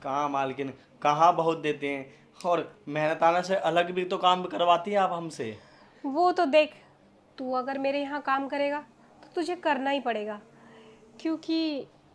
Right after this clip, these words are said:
Speaker 2: मेरे को ना, तुझे तो पता ही यार,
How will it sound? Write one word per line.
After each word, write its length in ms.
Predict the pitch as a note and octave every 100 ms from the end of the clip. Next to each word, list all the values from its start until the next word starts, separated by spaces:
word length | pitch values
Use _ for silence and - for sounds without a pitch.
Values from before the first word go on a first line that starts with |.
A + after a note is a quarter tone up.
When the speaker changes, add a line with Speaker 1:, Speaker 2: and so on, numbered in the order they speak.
| _ _ -
Speaker 2:
मेरे 300 | A#3+ A#3+ B3
को 140 | B3 C4+
ना, 160 | E4 - _ _ _ _ _ _ _ _ _ _ _
तुझे 160 | F4 F#4+
तो 100 | F#4+
पता 260 | - C4 C4
ही 180 | B3+ A3
यार, 240 | F#3 F#3+